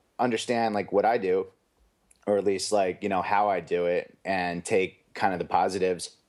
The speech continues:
and then relate it to you and your personality and whatever you're wanna do, whatever your product is, or, you know, whatever it is that you're trying to accomplish, um,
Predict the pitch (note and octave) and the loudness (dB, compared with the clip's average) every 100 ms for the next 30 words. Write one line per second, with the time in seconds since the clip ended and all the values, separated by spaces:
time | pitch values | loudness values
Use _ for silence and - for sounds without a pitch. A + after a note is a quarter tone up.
0 | _ _ _ _ _ A2 A2+ G#2+ G#2 A2 | _ _ _ _ _ 0 2 2 4 6
1 | G#2 - A#2 A#2 F#2 F#2 G2 - F#2+ F#2+ | 4 2 2 2 0 -2 -2 0 0 2
2 | F#2 F#2 F2 F#2 F2+ F2+ F2 - - - | 2 0 2 2 2 2 2 -2 -12 -20
3 | - - G#2 B2+ A2+ G#2 A2+ A2 G#2 G2 | -20 -4 2 2 2 2 2 4 2 0
4 | F#2 - A#2 G#2 F#2 G#2 G2 F#2+ E2+ F#2 | -4 0 2 2 0 0 2 0 -2 0
5 | F2+ G2 F2+ F#2 F#2 F#2 F#2+ F2 E2+ F2+ | 0 -2 -2 0 0 0 -2 -2 -2 -2
6 | E2+ G#2 F#2 F#2+ E2+ A#2 C3 C3 E2+ - | 0 -2 -2 0 0 2 0 2 -2 -2
7 | - F#2 F#2 E2+ E2 | -4 0 0 0 -4